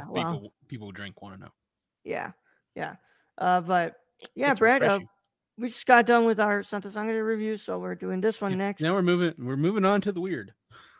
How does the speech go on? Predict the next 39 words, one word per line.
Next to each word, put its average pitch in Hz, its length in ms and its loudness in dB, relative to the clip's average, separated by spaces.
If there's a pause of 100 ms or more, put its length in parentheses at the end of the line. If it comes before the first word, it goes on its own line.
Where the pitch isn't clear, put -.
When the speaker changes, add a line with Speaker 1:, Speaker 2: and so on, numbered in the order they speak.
(240)
Speaker 2:
Yeah. 196 260 2 (100)
Speaker 1:
The 143 140 -4
weirder. 165 600 2 (260)
Speaker 2:
So, 339 400 2 (220)
yeah, 285 360 6
I, 240 220 4
I, 226 220 4
I 247 140 0
don't 339 220 -2
know, 269 460 -2
uh, 226 160 2 (140)
so 262 100 4
I've 254 120 10
never 370 180 6
seen 339 180 2
the 311 60 6
Holy 254 240 4
Mountain, 226 480 2
but 196 120 -2
I 196 120 -2
heard 240 240 2
that 254 100 -10
the 269 80 -6
Holy 233 220 2
Mountain 214 360 -4
is 185 120 -12
pretty, 214 320 0
like, 180 200 0 (380)
out 214 220 4
there 214 140 4
as 175 120 -4
well, 190 220 0
so 196 160 -2
I 190 100 0 (240)
Speaker 1:
Is - 80 -16
that 120 160 -6
on 127 120 -8
this 120 220 -8
level? 120 300 -12